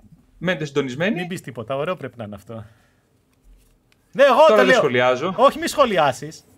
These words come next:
Speaker 2: Μη σχολιάσεις.
Speaker 1: Α, κοίτα,
Speaker 2: Είπα.
Speaker 1: μπορούμε, το, το embargo για το preview έχει λήξει.
Speaker 2: Α.
Speaker 1: Οπότε, θεωρητικά, ρε παιδί μου, κοίταξε να δεις. Εγώ θα σου πω πολύ χοντρικά ότι είναι ένα παιχνίδι το οποίο δεν, και αυτό δεν ανακαλύπτει τον
Speaker 2: Όχι,
Speaker 1: τροχό,
Speaker 2: ρε παιδί μου,
Speaker 1: διαφοροποιείται
Speaker 2: εντάξει, δεν είναι.
Speaker 1: ευχάριστα, έχει τη χαρού-, τη χα-, τη χάρη του.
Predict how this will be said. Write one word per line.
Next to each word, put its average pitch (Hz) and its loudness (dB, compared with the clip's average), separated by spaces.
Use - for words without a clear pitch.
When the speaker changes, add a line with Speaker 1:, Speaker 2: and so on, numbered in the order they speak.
Speaker 2:
Μη 220 -14
σχολιάσεις. 165 -6
Speaker 1:
Α, 240 6
κοίτα, 285 4
Speaker 2:
Είπα. - 0
Speaker 1:
μπορούμε, 185 6
το, 185 2
το 196 2
embargo 196 2
για 240 -4
το 220 4
preview 190 -2
έχει 233 -4
λήξει. 202 -4
Speaker 2:
Α. 175 -2
Speaker 1:
Οπότε, 208 2
θεωρητικά, 180 -2
ρε 123 -4
παιδί 123 -4
μου, 127 -6
κοίταξε 120 -6
να 104 -6
δεις. 98 -8
Εγώ 135 0
θα 180 -4
σου - -6
πω 196 -2
πολύ 165 2
χοντρικά 165 -2
ότι 156 -2
είναι 214 -4
ένα 208 -6
παιχνίδι 214 -4
το 220 0
οποίο 220 -2
δεν, 214 0
και - -2
αυτό - -2
δεν 190 0
ανακαλύπτει 127 -2
τον - -2
Speaker 2:
Όχι, 285 6
Speaker 1:
τροχό, 285 2
Speaker 2:
ρε 196 4
παιδί 165 -2
μου, 151 -4
Speaker 1:
διαφοροποιείται 202 2
Speaker 2:
εντάξει, - -
δεν - 0
είναι. 311 -4
Speaker 1:
ευχάριστα, 320 2
έχει 254 0
τη - -8
χαρού-, 185 4
τη 165 -2
χα-, 151 0
τη 151 -8
χάρη 247 2
του. 370 0